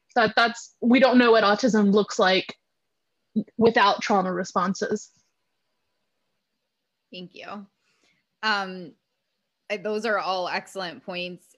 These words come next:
Speaker 2: Abby, when you were talking, what it brought up for me is, and I think we've even discussed this a little bit amongst our panel when we were planning this. <laughs>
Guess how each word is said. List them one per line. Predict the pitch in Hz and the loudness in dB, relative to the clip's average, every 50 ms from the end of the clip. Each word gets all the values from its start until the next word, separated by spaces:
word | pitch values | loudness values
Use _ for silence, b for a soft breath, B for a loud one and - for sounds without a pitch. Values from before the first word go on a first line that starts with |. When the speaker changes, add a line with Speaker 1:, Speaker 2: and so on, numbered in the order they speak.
| - | -6
Speaker 2:
Abby, | 185 196 196 202 208 196 | -4 -4 -4 -4 -6 -6
when | 196 196 196 | -8 -8 -10
you | 196 | -10
were | 196 190 190 | -10 -10 -12
talking, | 185 185 185 175 185 - 196 190 185 185 180 180 | -12 -10 -10 -10 -8 -8 -10 -12 -12 -10 -10 -8
what | 180 180 180 | -6 -6 -6
it | 175 - - | -8 -8 -8
brought | 185 180 180 | -6 -6 -6
up | 185 175 - - | -6 -8 -8 -8
for | 214 202 | -8 -8
me | 185 180 175 175 185 202 214 208 196 | -8 -10 -12 -10 -10 -8 -8 -6 -8
is, | - - 185 190 185 185 185 180 175 - - | -6 -6 -6 -6 -4 -6 -8 -10 -10 -12 -12
and | - 196 190 185 180 - | -12 -12 -12 -12 -14 -12
I | - 196 | -14 -10
think | 185 - 262 277 269 | -6 -4 -4 -4 -4
we've | 277 269 220 170 151 _ | -4 -6 -6 -6 -12 _
even | _ 175 190 185 180 175 | _ -14 -12 -12 -10 -10
discussed | 170 175 175 - 175 170 175 - - | -12 -12 -12 -10 -10 -10 -10 -10 -12
this | 180 175 180 180 | -12 -12 -10 -12
a | 165 | -12
little | 165 170 175 175 165 | -10 -10 -10 -10 -8
bit | 170 165 160 156 - - | -8 -8 -8 -8 -10 -10
amongst | 175 170 165 170 170 - - - | -12 -10 -10 -12 -14 -16 -14 -12
our | 165 156 156 | -12 -12 -12
panel | 143 - 170 170 170 165 160 | -12 -14 -14 -12 -12 -12 -14
when | 160 165 | -16 -16
we | 156 151 | -16 -16
were | 151 151 | -16 -16
planning | 147 _ 175 156 156 165 180 190 | -16 _ -14 -12 -12 -12 -12 -10
this. | 190 196 208 202 - b b b b b b b b b _ _ _ _ _ _ | -10 -10 -10 -12 -16 b b b b b b b b b _ _ _ _ _ _
<laughs> | 226 | -12